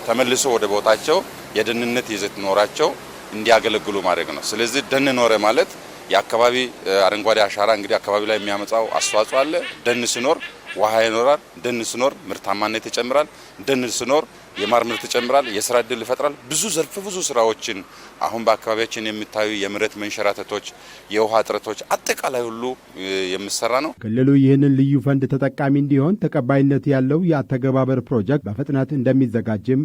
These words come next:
Speaker 2: አቶ ተፈሪ አክለዋል።
Speaker 1: ይሄ፣ እ፣ ተግባር መሬት እንድነካ ከታች ከቀበሌ ጀምሮ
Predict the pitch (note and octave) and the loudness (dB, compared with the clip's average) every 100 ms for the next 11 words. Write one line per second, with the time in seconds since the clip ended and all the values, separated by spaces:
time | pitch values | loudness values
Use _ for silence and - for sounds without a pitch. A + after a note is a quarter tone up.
0 | D#3 C3 C#3 C3+ B2 C3 G#2 - G#2 B2 | -2 -4 -2 -2 0 0 -2 -4 -2 0
1 | B2 E2+ - C#3 F3 G3 F#3+ B2 A#2 - | 0 -2 -2 2 4 4 2 -4 -8 -2
2 | G2 G2+ A2 B2 B2 B2 D3 D#3+ D3+ D#3+ | -2 -2 0 0 0 0 -2 -2 -6 -6
3 | E3+ F#3 - B2 D3 F3 - - C3 C#3+ | -4 -4 -4 -4 0 0 -2 -6 -2 2
4 | C#3 C3+ A#2 A2 F#2+ | 4 2 2 -2 -2